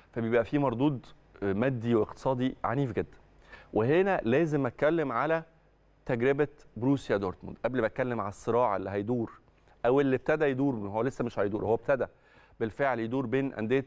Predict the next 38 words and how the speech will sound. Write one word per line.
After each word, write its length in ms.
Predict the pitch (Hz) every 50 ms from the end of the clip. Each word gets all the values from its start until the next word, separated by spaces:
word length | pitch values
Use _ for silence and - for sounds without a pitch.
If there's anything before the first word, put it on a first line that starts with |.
| - -
آه، 40 | 117
آه، 540 | 104 104 101 - - 101 101 98 98 95 -
أوروبا، 400 | - 123 120 143 139 - - 107
وفي 260 | 98 - - - 131
مقدمتهم 760 | 123 - - 131 117 107 120 120 135 143 - - 107 98 90 - _ _ - - _ -
ليفربول 640 | - 110 110 120 117 127 113 - - 160 156 143 120
وريال 340 | 110 113 113 120 123 123 127
مدريد 320 | 123 107 123 135 147 -
على 240 | 117 104 120 131 127
الموهبة 500 | 120 117 117 113 107 127 139 135 123 113 - _ - - - -
الصاعدة 480 | 120 120 - - 143 120 123 151 151 151
اللي 100 | 143 151
أنا 80 | 151
قلت 220 | 147 127 123 - 170
لكم 300 | 160 151 - 165 160 156 - - _ _ _ _ _ - -
من 260 | 120 123 123 131 127
س-، 220 | - - - -
من 160 | 120 113 120
السيزون 400 | 123 110 - 170 160 160 156 147
اللي 160 | 139 135 135 131
فات 320 | - 156 180 185 - - - - - - - - - - - - -
إنه 340 | 127 135 135 139 135 135 -
هيكون 340 | 113 120 120 - - 160 156
موجود 340 | 160 143 135 135 160 156 135
بره 440 | 123 147 156 156 147 147 147 143 139 - _ _ - -
بروسيا 360 | 110 120 143 151 - - 135
دورتموند 440 | 127 143 151 - - 147 135 117 -
في 180 | - - -
واحد 220 | 131 143 - 139 123
من 60 | 123
الأندية 420 | 120 - 113 110 113 135 143 143
الكبيرة، 380 | 131 123 - - 127 160 170 160
لكن 220 | 151 143 - 135
يبدو 240 | 143 151 143 139 143
إن 60 | 143
الموضوع 300 | 135 127 123 123 127 143
تأجل 360 | 135 - - 139 127 113 113
شوية. 260 | 101 - - 90 -